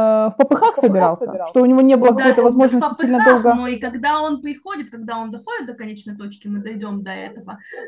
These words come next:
Speaker 3: э, он же, ему приходится от-, отдать единственное, что у него есть, как бы, в выкуп за свою будущую невесту, это его время. То есть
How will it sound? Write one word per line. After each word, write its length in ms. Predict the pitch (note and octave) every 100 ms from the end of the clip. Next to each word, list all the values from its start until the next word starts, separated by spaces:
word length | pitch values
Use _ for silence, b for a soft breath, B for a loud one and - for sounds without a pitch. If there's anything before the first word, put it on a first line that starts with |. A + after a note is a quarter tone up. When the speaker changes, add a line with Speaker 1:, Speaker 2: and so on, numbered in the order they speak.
| -
Speaker 3:
э, 180 | A3+ A#3+ A#3
он 240 | B3+ C4+
же, 160 | A#3+ B3+ B3+ A#3+ A#3+ A#3 A#3 A3+ A3+ A3
ему 240 | A3+ A#3+
приходится 760 | A3+ A3 C4+ B3 G#3+ C4 A#3+ -
от-, 280 | - A3 G#3 -
отдать 340 | A3+ G#3+ -
единственное, 720 | C4+ A#3 D4+ G4 - F#4 D4+ C4+
что 240 | - B3+
у 80 | B3
него 260 | A#3 A3
есть, 460 | A#3 A3 A#3+ G#3 -
как 260 | G#3+ G3+ G3+
бы, 280 | G#3 G3+ G3+
в 320 | G#3+ G#3 G#3
выкуп 300 | A3 G#3 G#3+
за 120 | G3+ G3+
свою 360 | - A3 G#3+
будущую 640 | G#3 G3 A3 A3 A#3+ A3+ A#3+
невесту, 560 | C#4 C#4 - - G3 G3
это 180 | G#3 A3+
его 520 | G#3 G#3 A#3 A3+ A3+
время. 480 | G3+ A3 D#4 D4 F#3+
То 80 | F#3+
есть 120 | G3+